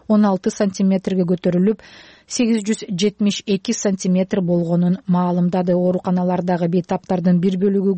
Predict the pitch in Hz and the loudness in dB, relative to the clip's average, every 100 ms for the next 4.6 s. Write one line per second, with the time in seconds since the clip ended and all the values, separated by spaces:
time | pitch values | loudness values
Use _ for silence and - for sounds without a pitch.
0 | 190 - 202 190 196 190 180 175 175 180 | -2 -2 -2 -2 -2 -2 -2 -2 -2 0
1 | 185 196 180 180 180 180 - 190 196 208 | 0 0 -2 0 0 -2 -2 0 2 0
2 | 185 - - - 196 190 - 190 185 180 | -2 -6 -8 0 2 2 0 0 0 0
3 | 175 165 175 170 196 - - 214 190 190 | -2 -2 -2 0 -2 -2 0 0 0 -4
4 | 175 175 180 170 180 | -2 -2 -2 -2 -4